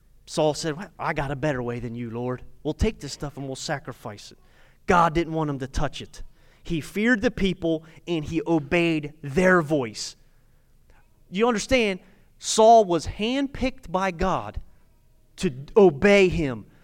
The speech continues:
to lead his people. The Israelites were God's people. They were his chosen people, his nation. Saul was set up to be their leader, and he can't obey the Lord. He, he won't obey the Lord.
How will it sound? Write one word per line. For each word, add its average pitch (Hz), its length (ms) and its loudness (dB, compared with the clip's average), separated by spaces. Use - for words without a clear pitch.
to 214 140 6
lead 208 800 2
his 226 420 2
people. 202 380 -2
The 220 220 4
Israelites 208 600 4
were 190 140 0
God's 226 480 -2
people. 240 500 2
They 185 80 2
were 202 120 4
his 196 200 -2
chosen 240 540 2
people, 196 420 -2
his 202 280 -2
nation. 254 600 0
Saul 277 380 6
was 226 220 6
set 311 340 6
up 220 300 4
to 208 120 6
be 320 240 4
their 302 220 6
leader, 202 420 2
and 202 160 4
he 247 220 2
can't 208 400 2
obey 156 460 4
the 151 120 2
Lord. 127 360 -4
He, 170 300 0
he 156 120 -6
won't 220 320 6
obey 214 280 8
the 196 100 2
Lord. 170 340 4